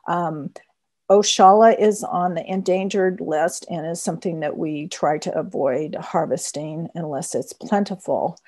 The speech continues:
Um, Oshala has a diaphoretic action due to its, the large amount of essential oils that help to increase the circulation and promote sweating, make it,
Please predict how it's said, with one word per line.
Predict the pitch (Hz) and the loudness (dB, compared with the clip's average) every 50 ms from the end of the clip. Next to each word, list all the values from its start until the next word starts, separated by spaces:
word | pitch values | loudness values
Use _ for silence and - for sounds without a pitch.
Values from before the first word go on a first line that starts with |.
| - - - - - _ - | -20 -20 -20 -20 -14 _ -4
Um, | 175 170 165 156 139 170 - _ _ _ _ _ _ _ - | -2 0 0 -2 -4 -6 -10 _ _ _ _ _ _ _ 2
Oshala | 220 240 233 - - 277 262 269 294 311 311 320 294 | 2 2 4 4 6 8 10 10 10 10 8 6 6
has | 262 - 233 185 185 180 | 2 2 2 2 2 2
a | - 160 | 0 -2
diaphoretic | 170 - 165 156 170 190 - - 226 208 190 180 170 175 196 190 190 - | 0 4 4 6 6 4 2 0 -2 0 2 2 2 2 0 -2 -4 -4
action | 160 156 - - - - - 180 175 165 | -4 -4 -4 -4 -6 -6 -6 -6 -6 -6
due | 170 180 180 185 | -4 -2 -4 -2
to | 185 - 214 - | -2 -4 -4 -2
its, | 127 165 - _ _ - | -4 -4 -6 _ _ -12
the | - 175 175 156 | -10 -4 -4 -2
large | 151 170 160 160 170 190 202 196 | -2 2 2 4 4 4 2 0
amount | - 220 190 165 156 160 175 185 240 - | -2 -2 -2 -2 -4 -4 -4 -4 -4 -6
of | 196 185 | -6 -4
essential | 214 196 - - 190 165 180 - 214 180 - - | -4 -6 -4 -4 -6 -4 -2 -2 -2 -2 0 0
oils | 170 165 175 180 160 147 - 170 - - | 0 2 2 2 2 2 0 -4 -4 -2
that | 151 156 - | -2 -2 -2
help | 190 170 202 196 196 | -2 -4 -4 -4 -4
to | - - 214 - | -4 -10 -8 -4
increase | 214 226 247 - - - 233 220 220 - | -2 -2 -2 -2 -2 -4 -4 -4 -4 -8
the | - - | -14 -14
circulation | - - - 208 208 202 - 196 190 185 170 190 220 214 - - 165 160 156 170 196 208 202 _ - - - _ _ - | -12 -6 -4 -4 -4 -2 -2 -2 0 0 0 0 0 -2 -4 -4 -4 -4 -4 -4 -4 -6 -6 _ -20 -20 -20 _ _ -4
and | 190 190 190 | -4 -4 -2
promote | - - 208 208 190 - - | -2 0 2 2 2 0 -2
sweating, | - - - - 190 185 180 190 175 170 160 165 | -8 -10 -4 2 6 6 6 6 4 -4 -6 -6
make | 165 160 160 180 - - | -6 -6 -6 -6 -6 -6
it, | 208 - | -6 -6